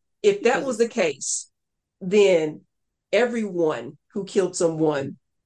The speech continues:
Speaker 1: would die, right?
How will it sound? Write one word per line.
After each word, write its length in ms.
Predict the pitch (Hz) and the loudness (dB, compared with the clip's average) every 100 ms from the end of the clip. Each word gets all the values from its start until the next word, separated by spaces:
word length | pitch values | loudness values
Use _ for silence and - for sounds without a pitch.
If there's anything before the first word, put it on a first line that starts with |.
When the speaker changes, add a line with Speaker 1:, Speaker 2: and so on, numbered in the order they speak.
| _ | _
Speaker 1:
would 160 | 185 151 | -2 0
die, 380 | 170 123 - - _ _ _ _ _ _ _ _ _ - | -2 -4 -12 -20 _ _ _ _ _ _ _ _ _ -8
right? 460 | 190 185 202 320 | 2 4 4 0